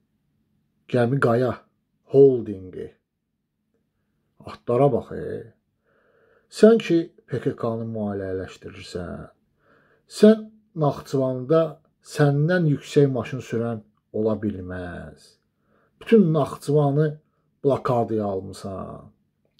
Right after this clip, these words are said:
insanları incidirsən. Ay, af dafa görməyən bir şey, birdən-birə görüb xoruldayan. Ay, cındır. Bu qədər Azərbaycanlıları, Naxçıvanlıları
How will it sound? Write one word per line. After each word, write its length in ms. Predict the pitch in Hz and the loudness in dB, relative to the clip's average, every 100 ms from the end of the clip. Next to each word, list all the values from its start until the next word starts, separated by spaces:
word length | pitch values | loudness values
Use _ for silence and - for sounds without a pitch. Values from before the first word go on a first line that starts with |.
| - | 0
insanları 720 | 165 147 143 131 120 113 113 | 2 4 2 2 0 0 -2
incidirsən. 1120 | 117 107 104 98 101 92 104 101 98 90 - _ _ _ _ _ _ | -4 -6 -8 -8 -10 -8 -6 -6 -6 -10 -16 _ _ _ _ _ _
Ay, 220 | - 151 - | -2 0 2
af 280 | 208 175 - | 4 4 2
dafa 200 | 175 151 | 0 2
görməyən 720 | 139 131 135 127 127 123 120 107 | 2 2 2 2 -4 -6 -6 -6
bir 180 | 117 104 | -6 -6
şey, 420 | - 104 98 _ _ _ _ _ _ - | -4 -4 -6 _ _ _ _ _ _ 4
birdən-birə 680 | 147 135 147 135 127 127 113 | 4 6 4 2 0 0 0
görüb 300 | 120 120 117 - | 0 0 -2 -2
xoruldayan. 800 | 117 113 107 101 107 107 95 - _ _ _ _ _ _ _ _ _ _ _ _ _ - | 0 0 -2 -4 -2 -2 -6 -10 _ _ _ _ _ _ _ _ _ _ _ _ _ -4
Ay, 160 | 113 123 - | -4 -4 -6
cındır. 720 | - 196 180 147 110 117 104 - - _ _ _ _ _ _ _ _ _ _ _ _ _ - | 2 4 4 0 0 -2 -4 -6 -20 _ _ _ _ _ _ _ _ _ _ _ _ _ 0
Bu 80 | |
qədər 380 | 170 165 160 160 | 6 6 6 0
Azərbaycanlıları, 1500 | 156 147 139 147 143 135 143 143 120 135 135 131 131 127 135 117 98 | 2 4 4 4 2 2 2 2 2 -2 -2 -4 -2 0 0 -2 -4
Naxçıvanlıları 880 | 131 - - 131 131 127 127 127 135 | -4 -4 -4 0 0 0 0 2 2